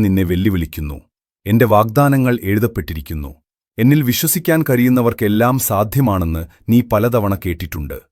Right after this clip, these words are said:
നിന്റെ പ്രതികരണം കാണാൻ ഞാൻ ആഗ്രഹിക്കുന്നു. നീ എന്നിൽ വിശ്വസിക്കുന്നു എന്ന് എന്നോട് പറയുക. എന്നാൽ പ്രവർത്തിക്കുകയും ചെയ്യുക.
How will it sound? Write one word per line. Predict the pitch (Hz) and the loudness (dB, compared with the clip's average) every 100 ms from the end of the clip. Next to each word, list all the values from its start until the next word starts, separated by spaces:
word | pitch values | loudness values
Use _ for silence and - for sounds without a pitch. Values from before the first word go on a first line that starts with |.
| _ _ _ - | _ _ _ 2
നിന്റെ | 127 151 | 4 4
പ്രതികരണം | 131 123 139 151 143 | 2 2 4 4 4
കാണാൻ | 143 104 92 90 95 | 2 0 0 0 0
ഞാൻ | 95 90 | -2 -2
ആഗ്രഹിക്കുന്നു. | 82 80 87 82 - 76 67 _ _ _ _ 113 | -4 -6 -6 -6 -8 -10 -10 _ _ _ _ 2
നീ | 139 | 4
എന്നിൽ | 151 143 147 | 6 6 4
വിശ്വസിക്കുന്നു | 113 - 147 147 151 147 | 0 -2 -4 -2 0 2
എന്ന് | 113 104 104 | 2 0 -2
എന്നോട് | 92 95 98 90 | -2 0 -2 -2
പറയുക. | 82 80 71 67 - _ _ _ _ | -4 -6 -6 -12 -16 _ _ _ _
എന്നാൽ | 95 95 98 | -2 0 0
പ്രവർത്തിക്കുകയും | - 110 120 - 151 117 95 87 | 0 0 0 -2 -4 -2 0 0
ചെയ്യുക. | 92 85 78 71 65 | -2 -4 -6 -6 -10